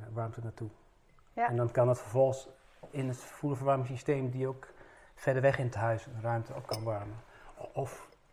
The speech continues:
Speaker 1: kan di-, eh, dient het als basiswarmte voor tapwater, want dat moet minimaal
Speaker 2: Zestig
Speaker 1: zestig
Speaker 2: graden
Speaker 1: graden
Speaker 2: zijn.
Speaker 1: zijn.
Speaker 2: Ja.
Speaker 1: Ja.
Speaker 2: De legionella, eh, wetgeving
Speaker 1: Precies.
Speaker 2: en zo.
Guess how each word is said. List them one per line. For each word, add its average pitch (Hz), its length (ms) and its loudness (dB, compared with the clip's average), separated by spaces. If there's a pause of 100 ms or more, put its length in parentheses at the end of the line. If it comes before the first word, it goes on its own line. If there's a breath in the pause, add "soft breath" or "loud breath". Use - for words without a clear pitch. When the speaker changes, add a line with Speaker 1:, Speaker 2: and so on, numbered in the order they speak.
(200)
Speaker 1:
kan 117 240 -6
di-, 143 180 -8
eh, 127 80 -6 (300)
dient 127 180 2
het 123 120 -4
als 117 140 -2
basiswarmte 120 760 0
voor - 220 -12
tapwater, 104 540 -2
want 107 140 -6
dat 110 140 -6
moet 117 200 -6
minimaal 117 500 0 (320)
Speaker 2:
Zestig 208 180 -6
Speaker 1:
zestig 226 320 0
Speaker 2:
graden 127 180 4
Speaker 1:
graden 117 180 0
Speaker 2:
zijn. 190 160 -6 (280)
Speaker 1:
zijn. - 240 -12
Speaker 2:
Ja. 220 120 -2
Speaker 1:
Ja. - 140 -8 (240)
Speaker 2:
De 208 120 -6
legionella, 208 600 -4
eh, 196 240 -8
wetgeving 190 420 -8
Speaker 1:
Precies. 190 180 -6
Speaker 2:
en 196 80 -4
zo. 190 160 0